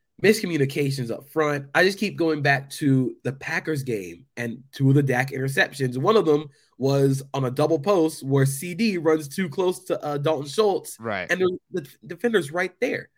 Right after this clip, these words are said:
Speaker 1: It's just small things like that. And in the N F L, a small mistake like that can be the difference between a touchdown and an interception, like we saw in that game.
Speaker 2: Um,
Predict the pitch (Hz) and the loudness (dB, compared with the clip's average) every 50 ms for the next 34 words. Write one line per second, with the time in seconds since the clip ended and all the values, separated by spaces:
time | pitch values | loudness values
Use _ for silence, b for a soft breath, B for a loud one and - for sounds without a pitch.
0 | _ _ _ _ _ _ _ _ _ - 196 - - 226 214 220 - - _ _ | _ _ _ _ _ _ _ _ _ -10 -8 -4 -2 -4 -4 -4 -8 -14 _ _
1 | _ - 139 - - 175 175 180 202 208 214 208 208 208 202 185 180 170 151 143 | _ -16 -14 -12 -12 -8 -6 -4 -2 0 0 -2 -2 -4 -6 -6 -6 -6 -4 -2
2 | 156 151 147 139 - 147 123 - - - _ - 147 151 139 - 202 220 226 - | -2 -2 -2 -4 -4 -4 -4 -4 -8 -10 _ -8 -8 -8 -8 -8 -8 -6 -6 -6
3 | - 196 196 185 175 - - 185 180 156 151 151 143 b b b b b b _ | -6 -4 -4 -4 -4 -4 -6 -4 -2 -2 -2 -4 -6 b b b b b b _
4 | _ _ _ _ _ - 135 - - 147 147 151 196 226 220 185 - - - 170 | _ _ _ _ _ -16 -14 -12 -8 -8 -6 -4 -2 -2 -2 -4 -4 -4 -6 -6
5 | - - 151 131 135 - 135 131 135 - 135 143 139 117 135 160 190 - 147 135 | -4 -2 -4 -4 -4 -4 -6 -6 -6 -6 -4 -2 -2 0 -2 -4 -4 -4 -4 -6
6 | 135 139 117 - - 117 120 127 123 - 123 123 123 - - 127 117 123 120 123 | -4 -6 -10 -8 -6 -4 -4 -4 -4 -4 -8 -8 -8 -8 -8 -6 -6 -4 -4 -4
7 | 131 120 107 127 135 139 135 - - - - - - 101 101 - - 113 - - | -4 -4 -4 -4 -4 -2 -2 -4 -4 -4 -14 -14 -12 -12 -12 -10 -10 -10 -8 -8
8 | 117 117 120 123 131 123 - 135 156 175 151 135 135 _ _ _ _ _ _ _ | -6 -6 -6 -6 -6 -8 -6 -6 -6 -4 -6 -8 -10 _ _ _ _ _ _ _
9 | _ _ _ _ _ _ _ - b b b b b b b b b b b _ | _ _ _ _ _ _ _ -20 b b b b b b b b b b b _
10 | - 135 127 123 120 113 110 104 101 95 | -2 0 0 2 0 0 -2 -6 -8 -12